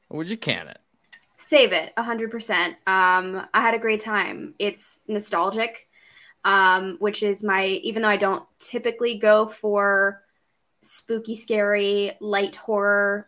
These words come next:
Speaker 2: um, it's not usually my first choice. Nostalgic horror, really love, especially nostalgic high school horror, you know?
Speaker 1: Mm-hmm.
Speaker 2: I have to say, as, um, as someone who played an old high schooler or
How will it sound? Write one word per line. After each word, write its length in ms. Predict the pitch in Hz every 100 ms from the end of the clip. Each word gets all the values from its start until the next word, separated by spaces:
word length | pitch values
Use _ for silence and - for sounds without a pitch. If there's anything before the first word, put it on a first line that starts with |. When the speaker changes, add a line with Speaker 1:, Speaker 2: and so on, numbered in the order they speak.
| -
Speaker 2:
um, 200 | 196 95
it's 120 | 208
not 140 | 196 185
usually 260 | 190 196
my 140 | 185 202
first 340 | - 190 -
choice. 420 | 220 214 226 -
Nostalgic 640 | 233 208 - 175 185 226 247
horror, 600 | - 262 262 285 320 339 _ _ _ _ _ _ _ _
really 300 | - 214 196
love, 460 | 175 139 135 - - _ _
especially 720 | - 240 240 277 254 254 240
nostalgic 560 | 226 208 214 208 208 202
high 160 | 220
school 440 | 240 - 180 - -
horror, 460 | 208 180 92 - 220
you 80 | 202
know? 360 | 196 196 220 220 - -
Speaker 1:
Mm-hmm. 180 | 220 202
Speaker 2:
I 60 |
have 200 | 220 202
to 60 | 220
say, 560 | - 202 190 190 196 -
as, 460 | 196 185 196 - -
um, 500 | 165 - - - - _ _ _ - _ _ -
as 80 | 208
someone 240 | 254 247
who 80 | 233
played 380 | 214 226 214 202
an 120 | 190
old 320 | 190 202 202
high 200 | 202 214
schooler 640 | 202 - 233 220 226 233 233 _ -
or 260 | 190 190